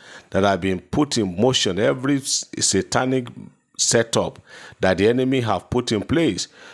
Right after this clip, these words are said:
to, to, to bring you down or to, to demote you in your place of assignment, today I cancel it by fire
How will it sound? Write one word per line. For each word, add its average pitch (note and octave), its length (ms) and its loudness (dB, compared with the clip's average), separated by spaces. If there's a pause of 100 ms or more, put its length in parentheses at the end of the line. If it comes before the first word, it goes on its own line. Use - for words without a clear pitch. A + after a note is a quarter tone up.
(140)
to, F#2+ 340 2
to, - 180 -2
to F#2 200 0
bring C3 320 2
you C3 140 2
down G2 500 -2
or F#2 180 0
to, - 180 -4 (220)
to G#2+ 140 4
demote A2 560 2
you B2+ 80 2
in A2+ 60 0
your F#2+ 240 0
place A#2+ 280 0
of F#2+ 300 0
assignment, C#3 640 0 (400)
today A2+ 560 2
I E2+ 140 -4
cancel A#2+ 600 -2
it A2+ 280 -2
by F2+ 140 2
fire G2+ 540 -2